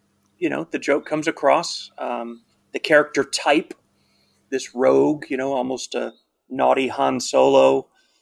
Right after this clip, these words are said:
just going around the universe doing whatever. It, it just, it, I don't know what it reminded me of specifically, but I got the type,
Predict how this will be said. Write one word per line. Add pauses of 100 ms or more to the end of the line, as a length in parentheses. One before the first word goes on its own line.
(560)
just
going
around
the
universe
doing
whatever.
It,
it
just, (120)
it, (640)
I
don't
know
what
it
reminded
me
of
specifically,
but
I
got
the
type,